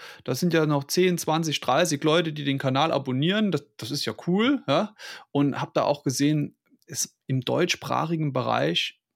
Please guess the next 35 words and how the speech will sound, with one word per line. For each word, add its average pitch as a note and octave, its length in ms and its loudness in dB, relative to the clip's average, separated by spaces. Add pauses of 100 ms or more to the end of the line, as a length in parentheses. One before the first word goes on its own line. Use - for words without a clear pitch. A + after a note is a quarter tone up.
(260)
spricht - 580 0
kaum F#3 380 2
jemand D#3+ 680 0 (300)
ein C3 100 -4
bisschen D#3+ 560 4
größer E3+ 440 2
und D3 100 0
umfangreicher D3+ 640 0
über D3 240 -2
die B2+ 100 -6
Schallplatte. E3 720 -2 (400)
Komm, F3+ 380 4 (320)
jetzt D3 180 0
hast E3 160 0
du - 80 4
angefangen, D3+ 680 0 (460)
machst C#3+ 220 2
du F#3 60 2
mal F3 160 4
weiter, C3 260 0
das B2 160 -4
macht B2+ 260 -4
so D3+ 120 2
viel C3+ 200 0
Spaß A#2+ 520 0
und, A#2+ 560 -6
äh, - 40 -4
hab A#2 460 -4
mir C#3+ 100 2
von B2 140 -6
Anfang B2+ 320 -2
an B2 160 -2
damals A#2+ 360 -2
auch A#2+ 200 -2
gesagt, A#2 560 -4